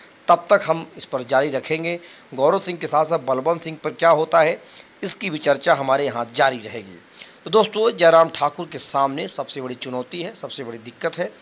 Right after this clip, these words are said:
देखते हैं क्या ये परीक्षा पास कर पाएंगे। यह परीक्षा इनके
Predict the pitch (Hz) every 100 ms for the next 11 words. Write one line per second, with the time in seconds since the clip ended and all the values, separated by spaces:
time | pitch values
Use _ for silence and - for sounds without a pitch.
0 | - - - 139 196 208 196 202 202 156
1 | 156 156 123 - 143 139 123 - 123 131
2 | 170 170 101 - - - - - - 180
3 | 175 202 202 - 185 190 - 156 156 160